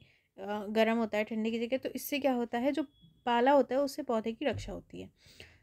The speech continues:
अब, अ, सिक्स का सी सही है। देखिए, थ्री पॉइंट टू एट मिलियन वर्ग किलोमीटर क्षेत्रफल के साथ भारत विश्व के स्थलीय क्षेत्रफल का, अ,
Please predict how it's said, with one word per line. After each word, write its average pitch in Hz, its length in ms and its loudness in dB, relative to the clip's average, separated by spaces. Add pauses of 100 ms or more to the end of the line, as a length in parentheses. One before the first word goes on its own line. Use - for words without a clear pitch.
(320)
अब, 254 100 -6 (160)
अ, 240 200 6
सिक्स 269 240 -2
का 311 120 4
सी 302 180 2
सही 269 160 4
है। 247 60 8
देखिए, 277 200 2
थ्री - 460 -2
पॉइंट 285 320 0
टू 262 100 2
एट 277 200 4
मिलियन 254 380 2
वर्ग 233 260 4 (120)
किलोमीटर 240 520 2 (520)
क्षेत्रफल 262 460 0
के 285 120 0
साथ 269 180 6
भारत 240 360 4
विश्व 247 280 -2
के 277 120 0
स्थलीय 254 360 2
क्षेत्रफल 247 400 0
का, 277 220 0 (460)
अ, 214 280 2